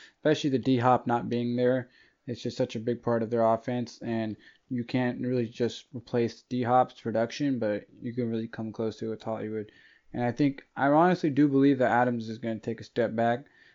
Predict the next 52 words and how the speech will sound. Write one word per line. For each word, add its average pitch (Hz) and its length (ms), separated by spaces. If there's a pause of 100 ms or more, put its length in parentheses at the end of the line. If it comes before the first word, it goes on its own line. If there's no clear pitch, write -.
(120)
I 117 60
know 117 140
we 117 120
talked 117 300
about 113 440
him, 127 300
but 113 180
I 113 120
just 117 240
feel 123 160
like 117 260 (340)
Aaron 123 240
Rodgers 120 520
or 110 360 (520)
Derek 120 260
Carr, 120 220
I 117 60
just 110 160
don't 123 200
think 123 180
there's 117 200
gonna 120 100
be 117 80
as 107 80
many 113 220
touchdowns 113 600 (360)
just - 240
fed 127 220
to 123 80
him, 113 180
like 110 160 (100)
Matt 120 300
was 117 120
saying. 117 360 (420)
Like, 120 240
I 120 120
just 117 260
don't 120 200
see 123 120
how 117 140
that 110 380
happens 113 520
this 110 240
year. 110 300 (420)
You 110 120
know, 107 160
I 110 100
don't 117 220
think, 117 320
I 123 40
mean, 127 160
I, 127 140